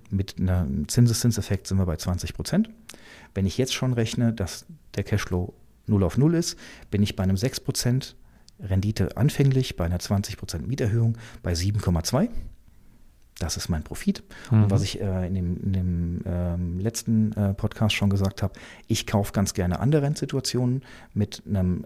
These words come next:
Speaker 1: Discount, sodass ich sage, wenn ich weiß, ich kaufe anfänglich einen sechs Prozenter, der aber eigentlich im Underrent ist, den kann ich eher auf acht bis neun Prozent entwickeln und habe dann den Vorteil,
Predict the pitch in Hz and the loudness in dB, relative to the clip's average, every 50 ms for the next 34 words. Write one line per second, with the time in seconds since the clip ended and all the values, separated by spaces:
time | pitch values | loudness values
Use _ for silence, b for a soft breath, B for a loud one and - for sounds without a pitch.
0 | - - 107 127 151 - - - 160 165 170 190 - - - - B B B B | -8 -4 0 2 2 2 2 2 4 4 4 4 2 -2 -14 -20 B B B B
1 | B - 104 98 98 92 98 - - 101 92 104 110 98 95 92 85 - - 104 | B -4 0 2 2 2 2 2 2 2 2 2 2 2 2 0 0 0 0 0
2 | 101 110 - - - - - - 104 104 110 - - - _ _ - _ _ _ | 2 2 0 -2 -6 -8 -8 -4 -2 -2 -2 -2 -6 -18 _ _ -20 _ _ _
3 | _ _ _ _ - - - _ _ _ - - 139 156 - - 113 98 87 - | _ _ _ _ -20 -20 -20 _ _ _ 2 4 4 4 6 6 4 4 4 4
4 | 104 98 117 131 - - - 104 - 98 92 95 87 87 82 85 - 92 113 113 | 2 2 0 0 -4 -4 -4 -2 -2 0 0 0 0 -2 -2 0 2 2 2 2
5 | - - - 139 151 147 127 98 90 - - - - - - _ - B B B | 0 0 2 2 2 4 2 2 -2 -2 -6 -8 -8 -10 -12 _ -20 B B B
6 | B B B B B B B B - 95 - - 92 101 110 - - 131 123 117 | B B B B B B B B -6 -6 -4 -2 -2 -2 -2 -2 -2 -4 -4 -4
7 | 98 110 - - - 139 123 - - - - - - 120 107 110 135 151 - - | -4 -6 -10 -8 -6 -6 -6 -6 -6 -4 -2 0 2 4 4 4 4 2 0 0
8 | - - 151 156 160 139 139 160 - - 165 175 175 B B B B B B B | 0 0 0 2 2 0 0 2 4 4 6 4 4 B B B B B B B
9 | - 101 82 95 98 104 104 98 101 95 107 113 107 - - 104 98 101 - 135 | -2 0 2 4 4 4 4 4 4 4 6 4 4 2 2 0 0 0 2 2
10 | 135 143 147 | 2 2 2